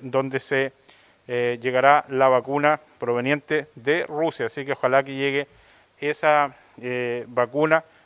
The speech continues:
pero estamos a muchos meses, por no decir a un año todavía, de tener esa vacuna. Así que a cuidarse durante todo el fin de semana y, eh, a tener, a tomar todas las medidas, eh, preventivas. Buenas tardes.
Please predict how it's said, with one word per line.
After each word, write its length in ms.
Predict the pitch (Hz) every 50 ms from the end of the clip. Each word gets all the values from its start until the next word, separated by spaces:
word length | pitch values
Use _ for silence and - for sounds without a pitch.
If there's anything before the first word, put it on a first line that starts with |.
| _ _
pero 320 | _ 143 143 143 151 - -
estamos 540 | - 127 - - 143 135 139 139 - - - _ _ - - -
a 160 | - 107 113
muchos 380 | 117 123 156 202 202 - - 139
meses, 460 | 135 139 143 143 - 156 147 - -
por 160 | _ - 110
no 80 | 117 123
decir 240 | 127 - 139 131 131
a 40 |
un 120 | 131 127 131
año 260 | 135 139 139 135 131
todavía, 440 | 120 117 117 117 127 131 127 127 - _ _ _ _ - - _ _ _ _
de 120 | 127 131
tener 340 | - 131 131 135 135 135 - -
esa 720 | 151 135 127 - 139 135 131 127 123 123 120 120 120 120 113
vacuna. 400 | 123 123 120 135 135 120 113 110
Así 140 | - 160 147
que 60 | 160
a 60 | 156
cuidarse 560 | 143 147 151 147 156 208 226 202 - 220 202
durante 420 | 196 190 170 160 165 165 - 160 147
todo 240 | 151 165 170 165 165
el 60 | 156
fin 240 | - - 165 165 160
de 60 | 160
semana 420 | - - 165 170 185 190 190 190 - _ _ _ _ - - _ _ _
y, 320 | - 147 170 175 175 185 - -
eh, 500 | 143 135 131 131 127 127 127 123 123 120 - _ _ _ _ _ _ _ _ _ _
a 220 | 113 120 123 123
tener, 260 | 110 123 123 131 135 135
a 120 | - 135
tomar 300 | 120 127 127 139 143 139
todas 300 | - _ - 143 147 147
las 200 | 147 143 - -
medidas, 560 | 143 123 120 123 127 131 131 127 127 - - -
eh, 160 | 120 117 -
preventivas. 640 | - 131 131 123 117 110 - 104 95 98 - - -
Buenas 260 | 135 160 160 139 -
tardes. 380 | 120 95 85 _ - - _